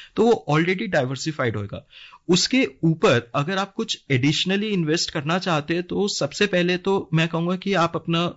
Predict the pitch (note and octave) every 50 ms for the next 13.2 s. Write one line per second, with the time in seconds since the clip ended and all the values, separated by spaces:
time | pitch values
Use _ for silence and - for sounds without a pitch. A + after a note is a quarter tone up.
0 | _ - D3 C3 C#3+ E3 F3 F3 G3+ G3+ F#3 - E3 D#3+ D#3+ D#3 D#3 - D3 C#3
1 | C#3 C3+ C#3+ C#3 C#3+ C3 B2 - C#3 D#3+ F3 - - - - - - _ - -
2 | - _ - C3+ D#3 D3+ D3+ D3+ D3+ F3 F3 F3 E3+ D#3 D3 - E3 D#3 D3+ D#3
3 | D#3+ - C3+ - - - C3 B2 C#3+ - - - C#3+ B2+ - - F3 F3+ E3 D#3+
4 | D3 - - D#3 D3+ D3+ - E3 D#3+ - - - - D3+ D3+ E3 E3 D3 C3+ D3
5 | D3 - D3 C#3+ - D3+ D3 D3+ D3 C#3+ C3 C3 C3+ C3 C#3 C3 - - A#2+ -
6 | - - D3 A3+ - - - - - - - - _ - D3+ F3+ G3+ - - -
7 | E3 F3+ F#3+ - - - F3 - - - G3 F3+ F3+ - F#3 F3+ F#3 F#3 F3+ F3
8 | E3+ E3+ F3 F3 - - F3 E3 E3+ F3 F3+ F3+ E3 B2+ A#2 A#2 C3 C#3+ - E3+
9 | E3+ E3 D#3+ - - - C3+ C3+ - - D3+ D#3+ E3 D3+ C3+ - - - E3 D#3+
10 | - - C#3+ C#3+ C#3+ D3 C3 C3+ D3 C#3+ C#3+ - - F3 D#3+ - _ - C3+ B2
11 | B2 - - D#3+ E3 E3+ E3+ D#3+ D#3 D3 D3 C#3+ D#3 D#3 D3+ C#3+ C#3+ C#3+ C#3+ C#3
12 | C3+ C3+ C3+ D3 D3 C#3 - B2 A#2+ A#2+ A#2+ C3+ C#3 C#3+ C#3+ C3+ C3+ A#2+ A#2+ A#2+
13 | C#3 D#3+ F#3+